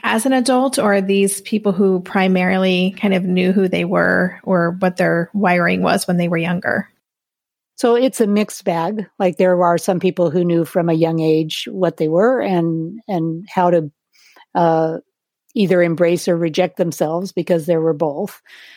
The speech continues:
Speaker 2: And there are others who just never understood why life didn't work for them until they were an adult. And some had diagnoses,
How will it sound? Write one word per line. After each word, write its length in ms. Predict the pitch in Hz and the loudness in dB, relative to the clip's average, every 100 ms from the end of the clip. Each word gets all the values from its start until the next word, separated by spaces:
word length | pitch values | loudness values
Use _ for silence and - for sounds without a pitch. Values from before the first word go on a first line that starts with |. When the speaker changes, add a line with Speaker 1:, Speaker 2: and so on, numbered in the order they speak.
| - - | -10 -2
Speaker 2:
And 180 | 185 | 2
there 200 | 196 196 | 4 4
are 60 | 190 | 4
others 340 | 185 196 190 | 4 2 0
who 200 | - 190 | 0 0
just 260 | 170 185 - | 2 -2 0
never 380 | 185 180 175 175 | 0 2 2 2
understood 720 | 170 165 - - 170 165 170 | 2 -2 -4 0 2 2 0
why 440 | 170 160 165 165 175 | 0 2 2 0 0
life 300 | 190 170 - | 0 0 -2
didn't 220 | 165 160 | -4 0
work 220 | 190 220 | 0 -2
for 140 | - 165 | -4 -6
them 320 | 165 180 180 _ - - | -4 -4 -6 _ -20 -10
until 420 | 185 170 190 175 165 | -4 0 2 2 2
they 220 | 165 160 | 2 4
were 160 | 165 | 2
an 80 | 156 | 2
adult. 360 | 160 170 160 156 | 0 0 0 0
And 140 | 180 | -2
some 180 | - 202 | 0 0
had 220 | 196 196 | 2 2
diagnoses, 1000 | 175 180 170 170 165 - 175 170 160 | 2 2 2 -2 -4 -2 0 0 -2